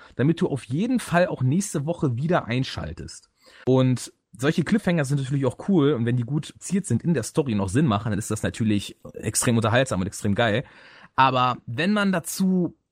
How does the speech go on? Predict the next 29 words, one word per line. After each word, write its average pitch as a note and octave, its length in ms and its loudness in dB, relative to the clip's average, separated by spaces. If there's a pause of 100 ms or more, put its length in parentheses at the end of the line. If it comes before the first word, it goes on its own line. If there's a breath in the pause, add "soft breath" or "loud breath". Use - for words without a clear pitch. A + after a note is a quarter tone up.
(240)
genötigt D3+ 800 0
ist, - 340 -10
wirklich - 320 -4
mit C#3+ 200 -4
jedem C4+ 480 0
Kapitel G#3 680 -2
immer A#3+ 320 0
so F3 240 -2
irgendeinen F#3+ 680 0
Cliffhanger D3 640 0
rauszuhauen, G2+ 800 -2 (760 loud breath)
dann D#3 400 0 (920)
verlieren F3+ 400 4
die F3+ 140 0
erstmal F3 480 -2
irgendwann F3+ 380 2
in, C#3+ 180 2 (140)
an D3 260 2
Bedeutung A#2 720 -2 (460 soft breath)
und D3+ 300 4
zweitens D#3+ 500 0
auch - 120 -4
irgendwann F3+ 260 2
an D#3+ 120 0
Substanz, C#3+ 680 -4 (200 soft breath)
weil B2+ 300 2
man C#3 180 -2
kann G#3 260 -2
halt E3 320 2